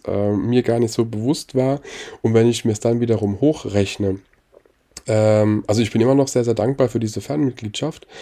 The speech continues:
weil sie mir einfach wieder ermöglicht, spielen zu gehen. Aber wenn ich dann hochrechne, äh, wenn ich dann,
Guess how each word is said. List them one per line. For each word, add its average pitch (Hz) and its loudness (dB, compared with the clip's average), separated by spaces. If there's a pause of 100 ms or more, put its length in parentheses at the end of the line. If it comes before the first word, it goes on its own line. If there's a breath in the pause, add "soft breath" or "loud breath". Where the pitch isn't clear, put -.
(200 loud breath)
weil 110 2
sie 110 0
mir 107 -2
einfach 110 -6
wieder 117 0
ermöglicht, 107 -2
spielen 160 -2
zu 113 -6
gehen. 120 0 (600 loud breath)
Aber 107 0
wenn 110 0
ich 110 -4
dann 101 -4
hochrechne, 123 0
äh, 107 -4
wenn 107 0
ich 110 -4
dann, 113 -2